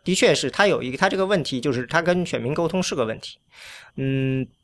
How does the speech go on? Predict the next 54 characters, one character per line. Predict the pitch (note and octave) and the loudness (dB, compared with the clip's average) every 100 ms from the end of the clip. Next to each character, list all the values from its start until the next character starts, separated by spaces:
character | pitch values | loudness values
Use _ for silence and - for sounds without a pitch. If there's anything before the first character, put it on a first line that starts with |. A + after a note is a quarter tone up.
| _ _ _ _ _ | _ _ _ _ _
而 | D#3 F#3 | 4 4
且 | - - D3+ B2+ | 0 -2 2 2
呢， | A#2+ C3 B2+ B2+ - B2 | 2 2 2 0 -4 -6
我 | B2 A#2+ | -4 -4
觉 | - C#3 D3+ | 0 4 4
得， | D3+ C#3+ B2+ - _ _ _ _ - _ _ | 4 2 2 -4 _ _ _ _ -20 _ _
这， | - C3 - _ - | -4 -4 -4 _ 0
这 | G3+ | 2
不 | - - | 2 4
用 | B3+ D#3+ | 4 4
觉 | C3 | 4
得 | D#3 C#3+ | 4 4
了， | - - - | 0 -14 -6
你 | D3+ | 2
可 | A3 | 4
以 | G3 | 4
知 | F3+ B3+ | 6 6
道 | F3 | 6
他 | E3 | 6
在 | E3+ | 4
之 | D#3 F3+ | 4 4
前 | D#3+ | 4
试 | D#3 F3 | 4 2
图 | C3+ | 4
回 | D#3 B2 | 2 2
避 | C3+ E3+ | 2 4
这 | C3+ | 4
个 | A2+ | 0
问 | A#2 | -4
题 | - - | -8 -12
了。 | - - _ - - - - _ _ | -14 -18 _ -20 -20 -20 -20 _ _
他 | - G3 - - - | -2 -2 -4 -10 -2
后 | - G3 | 4 6
来 | D#3 C#3+ | 8 6
他 | E3+ | 6
不 | F#3 - G#3+ | 2 2 2
得 | D3+ D#3+ | 6 6
不 | G3+ | 6
面 | F3+ C3+ | 4 4
对 | C#3 | 4
这 | C3+ | 2
个 | B2 | 2
问 | B2 | 0
题， | A2+ A#2+ | 0 0
是 | A#2+ C#3 | 0 2
因 | C3+ | 4
为 | C#3 | 4
八 | C3+ C#3+ | 6 6
月 | C3+ | 4
底 | B2+ | 2
的 | B2 | -4
时 | |
候， | A#2 | -6
Trump | - - C#3+ C3+ | -2 2 2 0